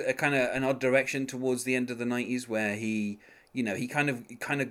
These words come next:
started doing more of that kind of claustrophobic Prince in the studio by himself sound, even though he had other musicians. And a lot of the tracks on New Power Soul, they feel kind of mechanical. They don't,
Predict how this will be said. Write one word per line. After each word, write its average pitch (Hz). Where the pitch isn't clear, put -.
started 135
doing 135
more 127
of 123
that 120
kind 120
of 107
claustrophobic 117
Prince 113
in 110
the 107
studio 110
by 107
himself 117
sound, 131
even 120
though 113
he 110
had 107
other 110
musicians. 117
And 113
a 123
lot 135
of 127
the 123
tracks 123
on 113
New 110
Power 107
Soul, 101
they 98
feel 107
kind 104
of 95
mechanical. 120
They 113
don't, 110